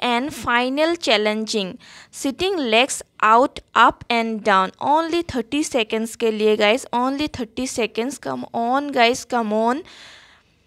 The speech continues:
रुकना नहीं है हमें, हमें हर रोज़ ही करना है। ये सेवन डेज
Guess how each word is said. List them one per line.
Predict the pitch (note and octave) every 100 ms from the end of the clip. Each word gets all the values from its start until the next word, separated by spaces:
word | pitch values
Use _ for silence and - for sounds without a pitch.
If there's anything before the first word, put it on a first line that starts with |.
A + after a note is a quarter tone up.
| _ _ _ -
रुकना | A#3+ B3+ C4+ C#4+
नहीं | B3 B3 C#4+ D#4+
है | D4+ D4+
हमें, | C4+ A#3+ C4
हमें | D4 B3 B3
हर | C#4+ C#4 B3
रोज़ | A3 A3+ B3
ही | D4+
करना | D4 A#3+ A3+ A#3
है। | C4 B3+
ये | A3+ A#3+ D4
सेवन | - B3+ A#3 C4 C#4 C4
डेज | A#3 B3+ C#4+